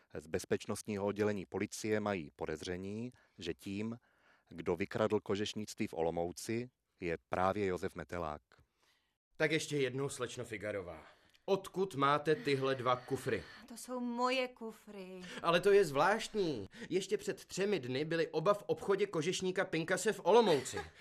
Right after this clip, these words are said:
Speaker 2: Podívejte se. Tady uvnitř, no, mají maličkou značku firmy Pinkas, jak uvedl majitel.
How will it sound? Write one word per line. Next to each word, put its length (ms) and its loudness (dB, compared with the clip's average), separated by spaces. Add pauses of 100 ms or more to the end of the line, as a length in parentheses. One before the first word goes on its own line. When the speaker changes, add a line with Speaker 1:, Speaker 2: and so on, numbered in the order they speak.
(300)
Speaker 2:
Podívejte 480 4
se. 220 -10 (440)
Tady 260 4
uvnitř, 600 -2 (160)
no, 300 2 (480)
mají 240 4
maličkou 520 4
značku 400 0
firmy 380 0
Pinkas, 520 2
jak 200 0
uvedl 320 4
majitel. 480 0